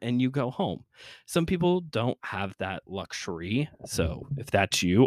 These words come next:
also tune into this. But a lot of people, when you clock out, you're done.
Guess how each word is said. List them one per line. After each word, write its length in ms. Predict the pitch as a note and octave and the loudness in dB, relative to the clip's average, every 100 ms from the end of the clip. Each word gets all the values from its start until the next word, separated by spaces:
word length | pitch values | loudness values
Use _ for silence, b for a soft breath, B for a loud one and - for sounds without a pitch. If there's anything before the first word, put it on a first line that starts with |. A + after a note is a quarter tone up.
| - | 6
also 340 | A2 - G2+ | 4 4 2
tune 300 | - F#2+ E2 | 0 -4 -4
into 280 | F2 - F2+ | -6 -8 -6
this. 380 | E2 G2 D#3 - B B B - | -2 0 -2 -6 B B B 2
But 80 | |
a 60 | F#3 | 4
lot 180 | G3+ A#3 | 4 2
of 80 | G3+ | 0
people, 540 | A#2+ A2 A2 B2 C3+ - - | 0 2 2 2 0 -8 -18
when 160 | D#2+ | -12
you 100 | F#2+ | -12
clock 320 | - C#3+ F3 | -4 -2 -2
out, 300 | G#2+ F#2+ B2 - | -2 -2 -4 -6
you're 200 | A2+ C3 | -2 -2
done. 380 | B2 E3+ - | 0 -2 -4